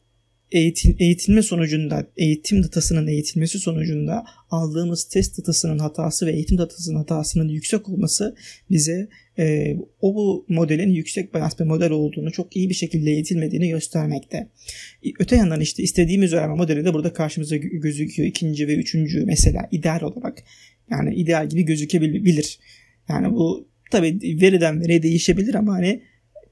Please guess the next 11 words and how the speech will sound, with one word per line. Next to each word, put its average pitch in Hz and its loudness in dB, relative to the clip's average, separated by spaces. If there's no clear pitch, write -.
bunu 180 2
sadece 160 2
burada 180 2
bir 185 2
içgüdü 180 2
olarak 170 2
bunu 156 2
size 151 0
söylüyorum. 147 0
Ki, 240 2
e, 175 0